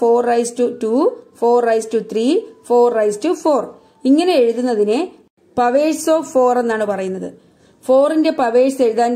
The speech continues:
പറഞ്ഞാൽ four, four raised to two, four raised to three, four raised to four.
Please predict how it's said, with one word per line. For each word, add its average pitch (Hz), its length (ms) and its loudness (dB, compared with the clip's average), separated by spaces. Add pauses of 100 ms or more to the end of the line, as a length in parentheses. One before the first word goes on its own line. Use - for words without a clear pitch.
പറഞ്ഞാൽ 240 300 -2 (140)
four, 233 260 0 (440)
four 247 180 2 (100)
raised 226 240 -2
to 226 60 -4 (100)
two, 262 120 0 (360)
four 262 160 2 (100)
raised 220 220 -2
to 220 80 -8 (160)
three, 247 180 0 (320)
four 240 160 2 (120)
raised 208 240 -4
to 370 60 0 (120)
four. 269 200 0